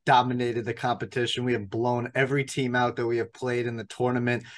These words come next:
We blew out Gonzaga. We just blew out Miami. You think San Diego State f-, scares us?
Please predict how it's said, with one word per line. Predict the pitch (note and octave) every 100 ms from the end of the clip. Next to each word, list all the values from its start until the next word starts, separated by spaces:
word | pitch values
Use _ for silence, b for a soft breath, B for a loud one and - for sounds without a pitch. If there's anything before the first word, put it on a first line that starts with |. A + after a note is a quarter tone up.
| B
We | C#3+ C3+
blew | B2 B2+ C#3+ C3+
out | C3 B2+
Gonzaga. | A#2 G2+ A#2 A#2+ A2+ A#2+ A#2
We | C3
just | B2+ A#2+
blew | A2 C3+ C3
out | B2 B2
Miami. | A2+ A#2 B2 A2+ A2+ G#2 B B -
You | C3+
think | C#3+ -
San | C#3+ C3+ B2+
Diego | C3 B2+ A#2+
State | A2+ - C3+ C#3 -
f-, | _
scares | - - C#3 C3+ B2+
us? | C#3 C#3 -